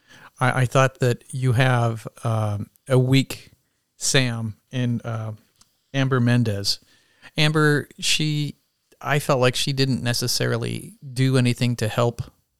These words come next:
Richards along on the journey. And, uh, the, uh, Saruman, the white,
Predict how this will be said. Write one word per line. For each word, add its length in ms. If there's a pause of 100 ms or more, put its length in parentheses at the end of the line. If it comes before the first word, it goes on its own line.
(120)
Richards 640
along 560
on 160
the 80
journey. 480 (560)
And, 440
uh, 400
the, 540
uh, 220
Saruman, 600
the 100
white, 340